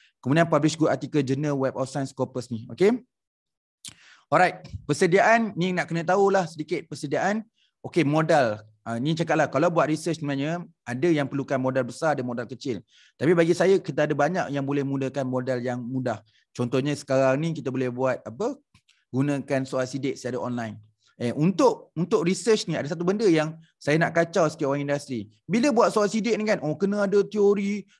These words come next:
kena ada literature review, kena ada apa semua kan. Okey, relax. Kita punya pu-, what is your purpose? What is your, uh, purpose? Dalam research ada nama dia explore tau.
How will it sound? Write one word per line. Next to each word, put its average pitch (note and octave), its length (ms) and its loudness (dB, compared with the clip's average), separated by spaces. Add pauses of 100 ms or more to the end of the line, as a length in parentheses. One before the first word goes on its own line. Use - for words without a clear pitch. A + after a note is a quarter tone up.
kena G3 320 2
ada F#3 160 0
literature G3+ 640 0
review, G3+ 560 -6 (240)
kena G3 320 2
ada G3+ 240 2
apa F#3+ 160 -2
semua G3+ 320 -6
kan. - 80 -16
Okey, C3+ 240 -4
relax. D3 400 -4 (480)
Kita D#3 240 4
punya G#3 160 2
pu-, - 160 0
what G#3 240 2
is F3 160 -6
your E3 160 2
purpose? E3 640 -6 (320)
What E3 240 2
is D3+ 240 -4
your, C#3+ 80 -2
uh, B2 160 -8
purpose? B2 480 -6 (240)
Dalam G3+ 320 4
research E3 480 0
ada D3+ 160 0
nama D#3 240 -2
dia D#3 160 -2
explore C#3+ 560 0
tau. A2+ 120 -4